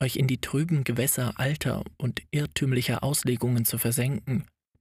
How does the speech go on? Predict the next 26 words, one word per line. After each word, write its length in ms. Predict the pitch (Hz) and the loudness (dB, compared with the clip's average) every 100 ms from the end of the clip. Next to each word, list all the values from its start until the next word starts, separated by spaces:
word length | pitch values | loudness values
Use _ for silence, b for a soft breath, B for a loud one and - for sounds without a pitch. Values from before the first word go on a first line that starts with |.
| - | -2
die 100 | 131 | 0
ihr 140 | 127 | 2
durch 260 | 135 131 - | 2 0 0
Überlieferung 680 | 139 127 127 156 139 123 123 | 0 0 0 0 0 0 0
besitzt. 500 | 120 135 - - _ _ _ _ _ _ _ _ _ _ _ _ _ _ _ _ - | 0 -2 -4 -8 _ _ _ _ _ _ _ _ _ _ _ _ _ _ _ _ -2
Ihr 120 | 135 | 0
seid 320 | 135 165 - | 0 -2 -2
mit 140 | 139 - | -2 0
Schleiern 580 | 127 123 147 123 113 | 0 2 2 2 2
der 180 | 117 - | 2 2
Unwissenheit 680 | 147 143 120 - 113 110 - | 2 2 2 2 0 0 -2
bedeckt, 460 | 123 117 - - - _ _ _ _ _ - | -2 -2 -4 -8 -14 _ _ _ _ _ -2
die 60 | 87 | -2
ich 160 | - | 0
durch 180 | 143 - | -2 -2
das 220 | 143 - | -2 0
Licht 340 | 127 156 - 127 | 0 -2 -2 0
meines 440 | 123 147 135 - | 0 2 0 0
Wortes 320 | 117 - - | -2 0 -2
zerreiße, 720 | - 139 127 135 131 - - - _ _ _ - | -2 -2 0 0 0 -2 -8 -14 _ _ _ -2
damit 220 | 143 156 | 0 2
die 140 | 147 - | 0 0
Weisheit 540 | 113 156 - 139 - | 0 0 0 -4 -4
in 200 | - 135 | -2 0
euch 240 | 131 - | 0 -2
einzieht. 580 | 135 127 110 - - - | -2 0 -2 -4 -12 -20